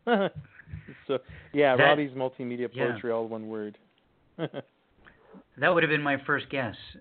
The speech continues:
Speaker 2: uh, uh,
Speaker 1: Yeah.
Speaker 2: you know, just having heard your work. You know, I, I bet it's a bald guy with belly dancers. Uh, I, I
Speaker 1: Yeah.
Speaker 2: didn't get the glasses. I didn't go that far, but,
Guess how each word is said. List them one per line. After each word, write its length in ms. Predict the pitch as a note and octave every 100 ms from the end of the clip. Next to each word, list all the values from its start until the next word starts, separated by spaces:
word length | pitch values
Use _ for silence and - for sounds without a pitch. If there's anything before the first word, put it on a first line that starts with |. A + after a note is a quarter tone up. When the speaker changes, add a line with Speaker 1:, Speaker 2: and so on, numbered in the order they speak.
| C#3+
Speaker 2:
uh, 40 |
uh, 680 | A#2+ A2+ A2 A2+ A#2 A#2 G#2+
Speaker 1:
Yeah. 60 | D#3+
Speaker 2:
you 180 | G3
know, 180 | F3+ E3+
just 340 | G#2 C3 B2+ -
having 280 | B2 A2+
heard 200 | A#2 A#2+
your 120 | A#2 A2+
work. 300 | A#2 G#2+ -
You 140 | C#3+
know, 60 | B2
I, 280 | A#2+ C#3 C#3+
I 20 |
bet 160 | D#3 F3+
it's 160 | E3+
a 40 | D3+
bald 320 | C#3+ C#3+ C3
guy 180 | C3+ B2+
with 160 | B2
belly 240 | A2+ C3+ C3
dancers. 440 | A2 G2+ F#2+ F#2 - - -
Uh, 60 | B2
I, 460 | A2 G#2+ G#2+ A2+ -
I 100 | A#2+
Speaker 1:
Yeah. 100 | C3
Speaker 2:
didn't 340 | F#3 F3 D3
get 140 | C#3+ C#3
the 60 |
glasses. 560 | A#2+ B2+ B2 A#2 G#2 G2
I 40 |
didn't 160 | A#2+ B2+
go 120 | A#2
that 240 | A2+ A#2 -
far, 180 | G2
but, 220 | F2+ -